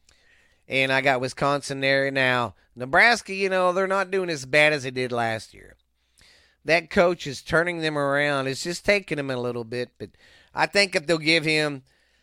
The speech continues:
<coughs> time, I think by year three, they're not gonna be like a national championship team, but they, in three years,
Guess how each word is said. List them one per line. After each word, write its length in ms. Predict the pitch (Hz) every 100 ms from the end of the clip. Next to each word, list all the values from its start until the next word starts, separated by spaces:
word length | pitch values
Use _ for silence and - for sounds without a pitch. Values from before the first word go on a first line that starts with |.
| _ _ _ _
<coughs> 380 | 220 - 240 160
time, 500 | - 156 156 156 147 - _ _ _ -
I 60 |
think 280 | 226 226 170
by 60 | 156
year 320 | 135 139 139
three, 440 | - 131 135 135
they're 240 | 131 151 196
not 180 | 202
gonna 180 | 180 165
be 200 | 143 147
like 320 | 143 127 - _ _ _ _ _ _ _ _
a 140 | 123 131
national 560 | 131 160 160 123 127
championship 1000 | - 143 165 160 123 123 117 - 120 -
team, 300 | 139 131 131
but 180 | 120 -
they, 460 | 190 233 240 208 160 110 _ _ _ _ _ _ _ -
in 120 | 151 147
three 200 | 185 190
years, 680 | 180 180 175 175 165 -